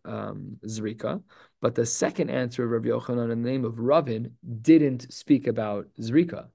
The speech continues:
That's a chisaron in the whole idea of shchita. It's not just that shchita is a matir, zrika is a matir. How can the second answer of Rav Yochanan in the name of Ravin ignore that idea?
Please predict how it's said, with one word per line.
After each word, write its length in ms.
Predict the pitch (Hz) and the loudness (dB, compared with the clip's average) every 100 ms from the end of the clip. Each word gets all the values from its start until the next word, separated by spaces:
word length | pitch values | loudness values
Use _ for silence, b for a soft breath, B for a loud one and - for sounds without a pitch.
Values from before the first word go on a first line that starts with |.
| _ _ _ _ | _ _ _ _
That's 240 | - 143 - | -2 0 0
a 60 | |
chisaron 800 | 113 127 117 - 151 170 127 117 | -2 -4 -2 4 6 6 4 2
in 100 | 117 | -2
the 100 | 113 | -6
whole 220 | 107 135 120 | -2 0 2
idea 280 | 113 117 | 0 -2
of 80 | 113 | -6
shchita. 400 | - 185 190 104 - b b b | -2 0 0 -4 -14 b b b
It's 180 | 117 - | -2 2
not 240 | 151 - | 2 2
just 300 | - 139 151 | 4 6 6
that 120 | 120 113 | 2 -4
shchita 360 | - 160 165 | 0 0 2
is 160 | 135 123 | 0 0
a 20 | |
matir, 480 | 110 104 110 117 - - | -2 -4 -4 -6 -4 -6
zrika 560 | 117 117 147 202 147 | -2 4 6 6 4
is 160 | 120 127 | 2 0
a 60 | 131 | -2
matir. 520 | 156 185 - 107 117 B B B | 0 0 -2 -6 -6 B B B
How 220 | 135 165 | 4 4
can 220 | 165 127 | 4 0
the 80 | 117 | -2
second 460 | - 175 165 143 - | 0 0 2 0 -2
answer 360 | 143 135 107 | -4 -2 -2
of 100 | 110 | -2
Rav 120 | 110 | -2
Yochanan 560 | 120 143 151 120 113 113 | 0 0 0 -2 -2 -4
in 60 | 110 | -2
the 60 | |
name 200 | 120 135 | -2 -2
of 140 | 113 110 | -4 0
Ravin 520 | 120 165 123 107 117 | 4 4 4 -2 -4
ignore 440 | 120 113 107 107 | -6 -4 -4 -4
that 180 | 107 113 | -4 -4
idea? 400 | 120 127 175 165 | -4 -2 -2 -4